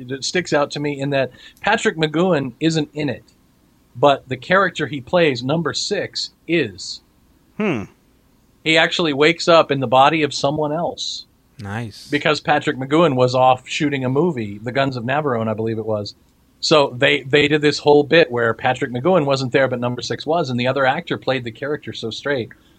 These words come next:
Speaker 1: But I used to play, occasionally we'll play the, you know, the Spock versus Chewbacca or the who'd win in a fist fight.
Speaker 2: Yeah.
Speaker 1: I always wanted to see James Bond versus Number Six in the
Speaker 3: Mm.
Speaker 1: village. Because you take, I mean, you just break it down. It's a, it's a question of a man whose beliefs are all gone.
Speaker 2: Right.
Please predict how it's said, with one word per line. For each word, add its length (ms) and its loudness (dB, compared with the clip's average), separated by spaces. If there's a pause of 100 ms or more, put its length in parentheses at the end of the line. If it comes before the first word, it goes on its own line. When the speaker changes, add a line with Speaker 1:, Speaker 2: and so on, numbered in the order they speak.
(280)
Speaker 1:
But 140 4
I 60 6
used 220 4
to 60 -2
play, 320 4
occasionally 540 0
we'll 160 2
play 240 4
the, 140 0
you 120 -2
know, 140 -2
the 240 -2 (180)
Spock 360 2
versus 280 -4
Chewbacca 460 0
or 140 0
the 140 0
who'd 220 -2
win 360 0
in 100 -2
a 60 -2
fist 260 -6
fight. 240 2 (100)
Speaker 2:
Yeah. 240 0
Speaker 1:
I 120 6
always 240 4
wanted 240 4
to 60 -6
see 420 -2 (360)
James 380 2
Bond 640 4
versus 400 -4
Number 240 0
Six 560 -8 (160)
in 240 2
the 80 0
Speaker 3:
Mm. 60 -2
Speaker 1:
village. 560 -2 (2250)
Because 320 0
you 80 0
take, 220 2
I 60 4
mean, 160 2
you 80 0
just 240 -6
break 240 2
it 100 -4
down. 320 4
It's 140 -4
a, 120 -2
it's 120 -2
a 60 -2
question 380 0
of 80 0
a 60 2
man 320 2
whose 180 0
beliefs 420 2
are 120 8
all 140 8
gone. 520 0
Speaker 2:
Right. 400 0